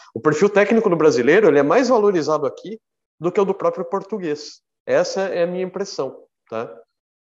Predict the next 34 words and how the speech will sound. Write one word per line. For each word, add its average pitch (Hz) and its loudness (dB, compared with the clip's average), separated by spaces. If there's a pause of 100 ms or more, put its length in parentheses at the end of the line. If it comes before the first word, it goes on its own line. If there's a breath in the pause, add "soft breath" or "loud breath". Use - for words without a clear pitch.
(180)
É, 120 -2
não 127 -4
tô 175 0
nem 180 4
falando 196 -2
de 175 -12
trabalho, 147 0
mas 123 -4
o 143 -10
perfil 165 -6
em 202 -4
si, 160 -10
porque, 160 -8
querendo 165 -2
ou 180 0
não, 175 -2 (360)
ah, 127 -2
nós 165 -2
brasileiros 175 -4
estamos 190 -8
acostumados 170 -6
com 175 -12
projetos 151 -2
maiores, 180 -4 (260)
complexidade 151 -4
maior, 175 0 (300 loud breath)
e 175 -2
um 196 2
júnior, 180 0
muitas 220 -2
vezes 185 -4
ele 170 -2
vem 214 -6
pra, 196 -6